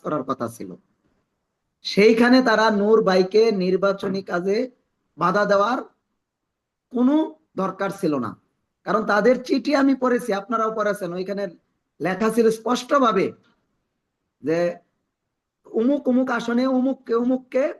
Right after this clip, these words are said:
সহযোগিতা করবে বিএনপির লোকজন, তাদের কোনো সাংগঠনিক কাজে বাধা তৈরি করবে না, এইরকম স্পষ্ট লেখা ছিল। কিন্তু আমাদের দলের প্রধান, শুধু গণ অধিকারের প্রধান এরকমই না, বিপি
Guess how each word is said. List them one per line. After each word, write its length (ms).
সহযোগিতা 600
করবে 280
বিএনপির 420
লোকজন, 260
তাদের 260
কোনো 160
সাংগঠনিক 520
কাজে 240
বাধা 340
তৈরি 240
করবে 260
না, 60
এইরকম 400
স্পষ্ট 300
লেখা 260
ছিল। 140
কিন্তু 200
আমাদের 340
দলের 320
প্রধান, 260
শুধু 220
গণ 160
অধিকারের 520
প্রধান 240
এরকমই 460
না, 60
বিপি 280